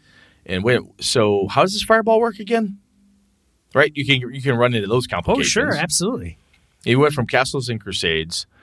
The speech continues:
Speaker 1: to Crypts and Creatures to B X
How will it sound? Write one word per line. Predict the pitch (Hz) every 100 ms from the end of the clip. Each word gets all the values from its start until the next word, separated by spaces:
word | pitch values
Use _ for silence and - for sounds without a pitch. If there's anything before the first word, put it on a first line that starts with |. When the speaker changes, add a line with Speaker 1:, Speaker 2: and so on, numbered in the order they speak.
| _ - _ _
Speaker 1:
to | - 90 82 78 78
Crypts | - 135 -
and | -
Creatures | 131 123 76 69 80 - - _ - _
to | - 101 82
B | 73 127 120
X | 65 71 - - -